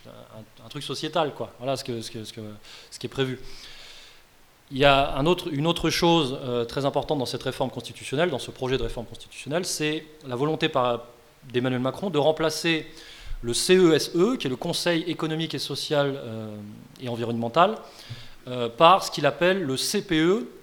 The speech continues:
qui sera, euh, le, qui, qui, qui est, qui serait le Conseil de participation citoyenne. Et donc ça, c'est pleinement ce que je suis en train de vous exposer, c'est-à-dire que tous les, les vieux, euh,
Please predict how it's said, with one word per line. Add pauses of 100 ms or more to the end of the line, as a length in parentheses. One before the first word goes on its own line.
(140)
qui
sera,
euh,
le,
qui,
qui,
qui
est,
qui
serait
le
Conseil
de
participation
citoyenne. (560)
Et
donc
ça,
c'est (240)
pleinement
ce
que
je
suis
en
train
de
vous
exposer,
c'est-à-dire (440)
que
tous
les, (1500)
les
vieux,
euh,